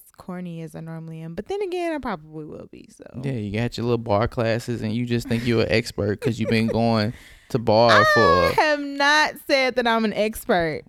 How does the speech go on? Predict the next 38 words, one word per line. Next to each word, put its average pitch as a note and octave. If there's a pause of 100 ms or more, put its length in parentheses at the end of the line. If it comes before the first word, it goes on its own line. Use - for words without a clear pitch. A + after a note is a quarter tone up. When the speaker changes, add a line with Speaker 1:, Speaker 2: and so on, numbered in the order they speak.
Speaker 2:
Well. E2 (840)
Speaker 1:
That's C4
why C#4+
I C#4+
haven't B3+
really A#3+
talked A#3
in A3
depth G#3+
about G3+
it, E3+
because G3
I'm G3
not G3+
an F3+
expert. E3+
Like, D#3 (680)
I D#3+
only B3
know G3
that G3+
I F#3+
go F3+
and G3+
I G3+
like G#3+
it. -
That's A3+
all A3+
that A3
I A3
know. F#3+ (580)
That's -
all F#4+
I A4 (140)
know. F#3+
Speaker 2:
Oh, F2+
okay. -